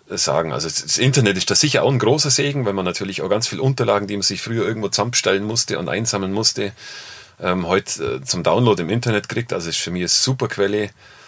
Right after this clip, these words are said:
Aber eben, wie gesagt, äh, das, das alte Wissen, das hat man total vergessen und hat's total verpennt. Also ich denk mal, bei ganz vielen, die vielleicht auch schon verstorben sind, hätte ich noch mal mit dem ein bisschen mehr geredet irgendwie.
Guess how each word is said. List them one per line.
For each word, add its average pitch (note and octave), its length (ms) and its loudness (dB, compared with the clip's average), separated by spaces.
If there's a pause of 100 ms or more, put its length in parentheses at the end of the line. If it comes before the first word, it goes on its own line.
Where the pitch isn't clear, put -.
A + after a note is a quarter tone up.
(420)
Aber G#2+ 300 4
eben, G2 260 -4
wie F2 80 -6
gesagt, - 440 -4
äh, - 160 -12 (400)
das, - 180 -2
das - 180 0
alte F#2 320 0
Wissen, F2+ 260 0
das D#2+ 200 -2
hat F2 160 -6
man E2+ 220 -2
total - 320 0
vergessen - 400 0
und D#2 80 -4
hat's D#2 160 -2
total D#2 260 0
verpennt. F2+ 480 -4
Also D2 180 -4
ich C#2+ 120 -8
denk E2 200 -4
mal, D#2+ 80 -4
bei D#2 120 -2
ganz E2+ 200 0
vielen, F#2 280 -4
die D#2+ 140 -8
vielleicht - 340 -2
auch - 60 -2
schon - 140 -2
verstorben E2+ 420 0
sind, E2 180 0
hätte E2+ 120 -4
ich - 80 -2
noch F2 80 -2
mal D#2+ 120 0
mit D#2 160 -4
dem D#2+ 120 -2
ein E2 80 -4
bisschen D#2 220 -4
mehr C#2+ 120 -2
geredet D#2 240 -4
irgendwie. C2+ 360 -6